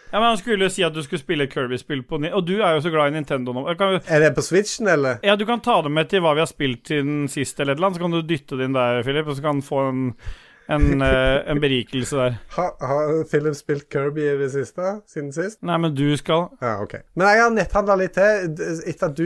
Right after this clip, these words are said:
Speaker 2: kjøpte, eh, sånn elektronisk dørlås, eh, greier, så kunne jeg jo ikke være
Speaker 1: Ja.
Speaker 2: noe dårligere, så nå har jeg jo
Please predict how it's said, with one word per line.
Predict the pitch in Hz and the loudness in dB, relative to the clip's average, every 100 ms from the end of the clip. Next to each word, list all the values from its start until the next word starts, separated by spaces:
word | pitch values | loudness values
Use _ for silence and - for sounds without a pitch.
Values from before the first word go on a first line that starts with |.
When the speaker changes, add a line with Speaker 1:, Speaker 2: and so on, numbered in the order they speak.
| 185 | -2
Speaker 2:
kjøpte, | - 165 - 185 | -4 -8 -8 -2
eh, | 175 170 160 156 151 147 143 143 139 | 0 2 2 2 2 2 2 2 -2
sånn | 143 147 | -4 -4
elektronisk | 143 131 - 139 143 135 - 127 | -4 -4 -2 -2 -2 -4 -8 -4
dørlås, | 135 117 110 139 131 - 147 | -2 -2 -2 -4 -6 -6 -4
eh, | 131 127 127 | -2 -2 -2
greier, | 123 123 | -2 -2
så | 147 147 131 | -4 -8 -6
kunne | 131 117 | -6 -6
jeg | 117 | -6
jo | |
ikke | 117 135 | -8 -6
være | 131 | -2
Speaker 1:
Ja. | 190 | 0
Speaker 2:
noe | 127 | 0
dårligere, | 110 131 165 143 | -2 -4 -6 -6
så | 143 | -8
nå | 131 139 | -8 -6
har | 135 | -6
jeg | |
jo | 131 | -6